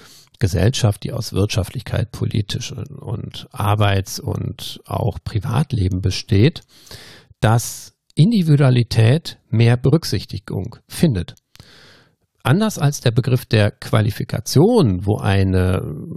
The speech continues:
vorherige Beschreibung der notwendigen Handlungen halt erfolgt, ist es im Bereich der Kompetenz gar nicht mal so sehr die vorherige Beschreibung, sondern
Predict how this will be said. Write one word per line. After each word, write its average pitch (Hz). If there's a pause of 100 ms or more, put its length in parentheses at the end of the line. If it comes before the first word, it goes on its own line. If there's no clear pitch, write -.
(480)
vorherige 113
Beschreibung 117 (220)
der -
notwendigen 98
Handlungen 98 (360)
halt 95 (180)
erfolgt, 104 (360)
ist 135
es - (100)
im 110
Bereich 98
der -
Kompetenz - (520)
gar 104
nicht 190
mal 127
so 117
sehr 113
die 107
vorherige 101
Beschreibung, 107
sondern 123